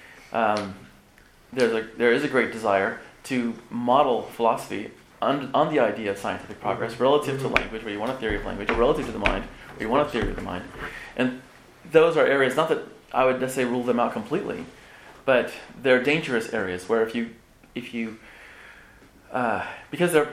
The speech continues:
Speaker 1: eh, one of the dangers is it's hard to test a lot of these things.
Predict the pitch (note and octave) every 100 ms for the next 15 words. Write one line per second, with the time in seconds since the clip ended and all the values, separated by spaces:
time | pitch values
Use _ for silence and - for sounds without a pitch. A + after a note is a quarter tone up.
0 | - B2+ F#2 B2 D3+ D#3 C#3+ D#3 B2 A#2+
1 | A#2 D3 - - G3+ - - - F#2+ F2
2 | F2 D#2 -